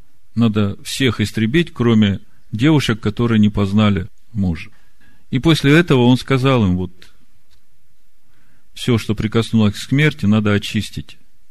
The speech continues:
Очистить, провести через огонь, через воду и, э, окропить очистительной водой. Очистительной водой с пеплом рыжей телицы». Я понимаю,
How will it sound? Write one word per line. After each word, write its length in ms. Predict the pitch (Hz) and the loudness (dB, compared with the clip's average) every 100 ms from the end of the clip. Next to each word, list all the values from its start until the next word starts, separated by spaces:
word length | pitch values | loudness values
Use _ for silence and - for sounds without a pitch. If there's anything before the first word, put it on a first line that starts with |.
| - - - - - - - - - - - - - | -16 -16 -16 -16 -16 -16 -16 -16 -16 -16 -16 -14 -4
Очистить, 720 | 104 - 156 - 123 117 - | -2 0 -2 0 -2 -4 -2
провести 460 | 110 110 107 120 | 2 2 2 -2
через 300 | - 107 104 | -2 -2 0
огонь, 300 | 110 120 151 | 0 2 2
через 280 | - 113 104 | 2 0 0
воду 400 | 120 151 120 120 - - - - - - | 2 2 2 -2 -6 -16 -16 -16 -14 -2
и, 400 | 110 113 107 107 | 2 4 4 0
э, 380 | - 104 101 - | -6 -8 -6 -6
окропить 560 | 117 110 110 107 135 131 | -4 0 2 2 0 0
очистительной 680 | 101 107 - 117 107 104 104 | -2 -2 -2 -2 2 2 4
водой. 420 | 107 107 98 82 - - - - - - - - - - - - | 2 2 0 -2 -12 -16 -16 -16 -16 -16 -16 -16 -16 -16 -16 -14
Очистительной 720 | 98 98 - - 117 110 104 101 | -8 -6 -6 -4 -2 4 4 6
водой 540 | 104 113 143 131 - - - | 2 4 4 4 0 -8 -14
с 120 | - - | -12 2
пеплом 400 | 120 113 101 101 | 2 4 2 2
рыжей 260 | 95 90 | 2 -2
телицы». 440 | 90 90 87 - - - - - - - | -4 -8 -8 -10 -16 -16 -16 -16 -16 -8
Я 160 | - 135 | 2 2
понимаю, 600 | 170 170 156 123 101 | 4 6 6 6 4